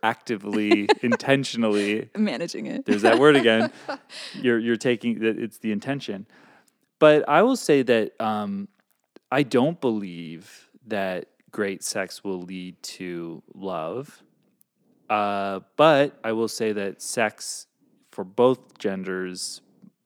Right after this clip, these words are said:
Speaker 1: like, if you have enough sex with somebody and you're comfortable with them and blah, blah, blah,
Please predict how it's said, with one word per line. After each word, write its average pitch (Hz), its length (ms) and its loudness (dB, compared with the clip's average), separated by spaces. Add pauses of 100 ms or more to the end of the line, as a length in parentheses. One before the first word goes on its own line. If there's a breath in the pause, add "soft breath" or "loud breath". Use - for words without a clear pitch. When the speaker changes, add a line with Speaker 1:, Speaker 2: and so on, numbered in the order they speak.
Speaker 1:
like, - 240 -10
if - 160 -16
you 98 60 -12
have 110 240 -6
enough 101 320 -10
sex - 320 -6
with 95 120 -10
somebody 90 480 -10
and 90 80 -12
you're 85 100 -16
comfortable 123 420 -8
with 123 160 -4
them 120 160 -6
and 104 80 -10
blah, 107 100 -4
blah, 104 120 -6
blah, 104 120 -4